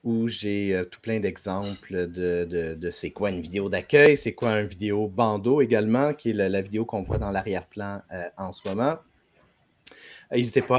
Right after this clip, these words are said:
à me contacter, soit sur, euh, sur mon site web ou via LinkedIn. Marie-Ève, merci infiniment d'avoir accepté l'invitation. Ça a été une super belle discussion, euh, avec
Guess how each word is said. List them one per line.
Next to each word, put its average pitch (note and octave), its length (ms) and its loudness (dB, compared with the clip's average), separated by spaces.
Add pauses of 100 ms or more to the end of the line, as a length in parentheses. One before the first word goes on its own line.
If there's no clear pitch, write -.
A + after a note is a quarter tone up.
à - 40 0
me A2 160 4
contacter, C3+ 520 2
soit D3 180 2
sur, - 220 -6
euh, G2+ 760 2
sur F#2+ 260 -10
mon F2+ 120 -4
site - 240 -14
web E2+ 180 -4 (140)
ou F2+ 180 -8 (100)
via F2+ 380 -4 (100)
LinkedIn. C#3 760 0 (420)
Marie-Ève, C3 640 6
merci C3+ 680 -2
infiniment C#3 880 0
d'avoir A2 300 0
accepté G#2+ 360 -6
l'invitation. B2+ 680 0
Ça A#2 160 -2
a G2+ 40 2
été A#2 260 -4
une A2 220 0
super D#3 380 2
belle B2+ 200 4
discussion, B2+ 840 -4
euh, F#2+ 360 -2
avec F#2 160 -4